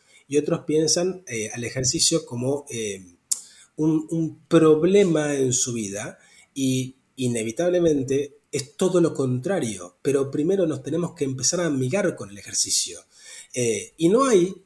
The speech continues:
un ejercicio mejor que otro, eh, porque está la búsqueda de el ejercicio más efectivo para,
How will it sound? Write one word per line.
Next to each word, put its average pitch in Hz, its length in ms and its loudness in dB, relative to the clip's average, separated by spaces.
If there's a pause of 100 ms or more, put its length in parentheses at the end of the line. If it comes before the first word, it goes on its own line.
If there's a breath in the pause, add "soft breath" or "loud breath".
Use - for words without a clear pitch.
(280)
un 165 140 2
ejercicio 180 500 0
mejor 147 480 0
que 107 140 -10
otro, - 400 -16 (540 loud breath)
eh, 117 420 0
porque 135 380 -6 (180)
está 139 220 0
la 185 80 4
búsqueda 180 360 4
de 147 260 4
el 139 100 -2
ejercicio 135 400 -2
más 175 260 0
efectivo 190 640 0
para, - 380 -8